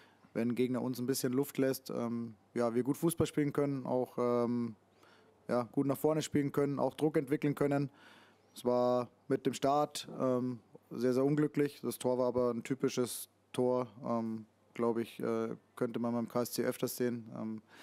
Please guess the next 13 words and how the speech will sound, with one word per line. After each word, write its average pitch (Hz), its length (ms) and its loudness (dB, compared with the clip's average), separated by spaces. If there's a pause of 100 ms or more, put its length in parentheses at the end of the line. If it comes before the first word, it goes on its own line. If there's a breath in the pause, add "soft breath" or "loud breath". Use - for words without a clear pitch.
(300 loud breath)
das 113 140 -2
haben 151 100 2
wir 151 80 6
angesprochen, 170 460 4
das 151 100 2
haben 151 80 2
wir 151 80 2
nicht 156 140 2
gut 156 120 2
gemacht 147 280 -2
in 156 60 2
der 147 60 2
Boxverteidigung. 147 920 2